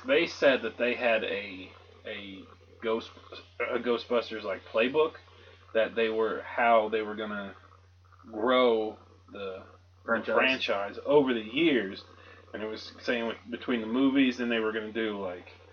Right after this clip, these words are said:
Speaker 1: a cartoon, which they did, and a
Speaker 2: Mm-hmm.
Speaker 1: toy line, which they did, and then they just kinda got away from doing it, but they,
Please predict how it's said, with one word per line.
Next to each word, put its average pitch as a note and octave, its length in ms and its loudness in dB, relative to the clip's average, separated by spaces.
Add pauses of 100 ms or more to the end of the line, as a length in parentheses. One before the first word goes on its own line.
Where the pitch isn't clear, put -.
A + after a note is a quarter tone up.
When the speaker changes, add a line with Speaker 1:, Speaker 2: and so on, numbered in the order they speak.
(640)
Speaker 1:
a A2 100 0
cartoon, B2 600 0
which A2+ 180 -8
they G#2+ 140 -4
did, A2 280 -2
and G2 140 -10
a F2 40 -16
Speaker 2:
Mm-hmm. B2 200 -4
Speaker 1:
toy B2+ 180 2
line, A#2 300 0
which G#2+ 200 -6
they G#2 160 -4
did, G2+ 380 -8
and F#2+ 240 -16
then F#2+ 340 -10 (2250)
they G#2+ 120 -10
just F#2+ 180 -16
kinda F#2+ 220 -2
got G2+ 180 -2
away G#2 320 -4
from G#2 260 -10
doing C3 300 0
it, C#3 240 -4
but A2+ 160 -8
they, G#2+ 160 -6